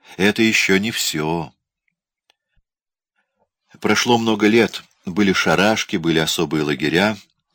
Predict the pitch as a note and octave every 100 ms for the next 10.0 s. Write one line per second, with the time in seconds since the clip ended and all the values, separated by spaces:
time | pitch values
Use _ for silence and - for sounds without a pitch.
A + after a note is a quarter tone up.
0 | _ _ _ _ - E2 E2+ G#2+ G2+ -
1 | F2+ D#2+ D#2+ C#2+ D#2 G2+ - G2 G2+ -
2 | F2+ D#2 C#2+ D2+ F#2 G2+ - _ _ _
3 | _ _ _ _ _ E3+ - G2+ F2 F2+
4 | F2 F#2+ - G2 F2+ F#2 - F2+ F2 -
5 | - - - - D#2+ E2+ F2 F2 E2 E2
6 | E2 E2 E2 D#2+ - D#2 D#2 C#2+ D2 C#2+
7 | C#2 C2+ _ _ _ _ _ _ A2+ D#3+
8 | D#3 A#2+ A2+ A2 - F2+ F2+ G2+ - D#2+
9 | - G#2 G2 D#2+ - A2+ C3 B2+ A#2+